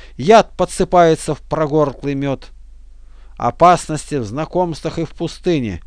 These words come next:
опасность одиноким и в семье,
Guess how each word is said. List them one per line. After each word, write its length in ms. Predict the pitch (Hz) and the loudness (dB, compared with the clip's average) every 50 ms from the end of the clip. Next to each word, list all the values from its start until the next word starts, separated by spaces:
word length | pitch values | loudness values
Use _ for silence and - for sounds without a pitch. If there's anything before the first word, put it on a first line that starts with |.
| - - - - | -18 -20 -20 -8
опасность 760 | - - 165 - - 185 190 170 - - 180 180 165 - - - | -4 -4 0 2 4 4 4 4 2 -2 -6 -6 -6 -8 -8 -6
одиноким 580 | - 165 156 180 180 185 190 180 - 180 180 185 | -4 -2 -2 0 0 0 0 0 -2 -4 -4 -4
и 20 | 165 | -6
в 60 | - | -6
семье, 520 | - 190 190 175 160 185 190 170 123 98 | -6 -6 -4 -2 0 2 2 2 2 0